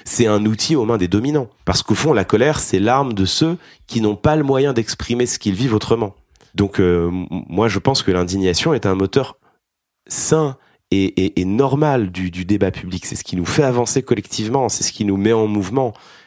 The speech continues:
c'est ce qui nous donne envie, c'est ce qui nous donne besoin même de défendre nos convictions. C'est parce que quelque chose nous met en colère,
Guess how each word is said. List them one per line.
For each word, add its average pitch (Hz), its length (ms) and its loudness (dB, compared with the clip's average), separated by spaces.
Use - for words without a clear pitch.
c'est - 140 -2
ce - 80 -2
qui 104 100 -2
nous 92 120 2
donne 113 220 2
envie, 101 460 0
c'est - 140 -2
ce - 80 -2
qui - 80 -4
nous 104 80 2
donne 101 260 0
besoin 131 480 2
même 107 200 -2
de 90 100 0
défendre 104 460 0
nos 95 100 0
convictions. 104 440 -2
C'est - 180 -2
parce - 220 -4
que 147 200 0
quelque 104 320 -2
chose 101 220 -2
nous 92 60 -4
met 92 100 -2
en 85 80 -4
colère, 95 320 -2